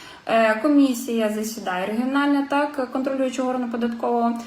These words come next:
і ухвалює рішення. Згідно порядку п'ятсот двадцятого Кабінету Міністрів України, рішення може бути або позитивне щодо розблокування, так, е, реєстрації податкової накладної,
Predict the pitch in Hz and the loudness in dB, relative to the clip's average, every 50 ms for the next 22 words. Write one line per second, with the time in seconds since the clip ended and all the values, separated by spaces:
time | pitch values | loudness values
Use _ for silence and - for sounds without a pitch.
0 | - - - - - - 349 415 466 415 339 - - 269 277 294 302 294 285 277 | -14 -18 -20 -12 -4 0 2 4 4 4 4 2 2 4 4 4 6 6 6 6
1 | 269 262 247 240 220 - - - 185 175 170 170 170 208 - - - - - - | 4 4 4 2 0 -2 -2 -6 -8 -10 -10 -10 -10 -10 -12 -14 -18 -20 -20 -20
2 | - - - - - - 202 202 247 285 294 269 - 226 226 240 269 302 - - | -20 -20 -20 -20 -14 -10 -4 0 4 6 6 6 4 4 2 4 2 2 2 -2
3 | - - - - 247 233 220 226 226 226 208 185 180 - 180 180 - 196 202 202 | -4 -6 -6 -4 -4 -4 -2 -2 -2 -2 -2 -4 -4 -6 -6 -6 -8 -8 -6 -4
4 | 208 214 226 220 208 214 208 - 214 208 208 220 208 196 185 180 175 170 175 175 | -4 -4 -2 -2 -2 -2 -2 -2 -4 -4 -2 -2 -4 -2 -2 -4 -4 -4 -6 -8
5 | - - - - - 247 320 508 - - 349 311 302 285 277 269 262 254 233 226 | -10 -10 -10 -4 0 2 2 2 4 4 4 6 8 8 8 6 4 0 -2 -2
6 | 226 226 226 226 208 - - 269 277 349 320 240 233 226 214 214 208 - 185 170 | -2 -2 -2 -2 -2 0 2 2 2 2 2 0 0 0 -2 -2 -4 -4 -8 -8
7 | 165 175 185 202 214 - - 285 262 294 302 302 285 269 285 302 294 294 302 294 | -6 -6 -6 -6 -6 -4 -2 0 2 4 4 4 2 2 2 0 2 0 0 0
8 | 294 294 285 285 285 277 269 - 269 285 302 - - - - - 240 240 240 240 | 2 2 2 2 2 0 0 -2 -2 -2 -2 -4 -8 -10 -8 -6 -4 -2 -2 -2
9 | 240 247 240 254 269 277 269 - 269 254 247 240 - - 240 233 240 233 - - | -2 -2 0 0 0 0 0 0 -2 -2 -2 -4 -6 -6 -4 -2 -2 -2 -2 -2
10 | 247 226 226 233 233 233 233 240 233 226 226 220 214 220 | -2 0 2 2 2 2 2 0 -2 -2 0 0 -2 -2